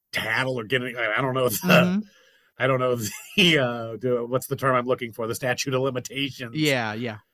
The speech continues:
Speaker 1: on this at all. I don't want anybody to get in trouble. But no, I think they were, like, like, show horses, like, big, like, award-winning
Speaker 2: Okay, yeah.
Speaker 1: type whatevers, like, big, pretty quarter horses or race horses or whatever.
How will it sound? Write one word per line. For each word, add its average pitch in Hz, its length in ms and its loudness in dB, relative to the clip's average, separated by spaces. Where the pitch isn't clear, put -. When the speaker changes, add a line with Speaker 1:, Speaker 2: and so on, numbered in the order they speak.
Speaker 1:
on 127 240 0
this 123 240 2
at 120 80 0
all. 127 180 2
I 117 60 -2
don't 127 80 -2
want 127 140 -4
anybody 117 280 -2
to - 20 -18
get 120 140 0
in 104 100 -6
trouble. 123 520 -4
But 151 100 -6
no, 190 80 4
I 170 40 6
think 240 180 0
they 233 60 2
were, 214 80 2
like, 160 220 0
like, 139 160 -2
show 147 320 0
horses, 139 480 -2
like, 120 160 -4
big, 139 180 -4
like, 135 200 0
award-winning 135 960 -2
Speaker 2:
Okay, 139 380 -2
yeah. 117 320 -2
Speaker 1:
type 127 300 -2
whatevers, 123 720 -2
like, 110 180 -6
big, 113 240 -4
pretty 120 400 -4
quarter 120 440 -6
horses 117 640 -6
or 113 80 -4
race 110 340 -6
horses 117 560 -8
or 110 80 -8
whatever. 110 580 -10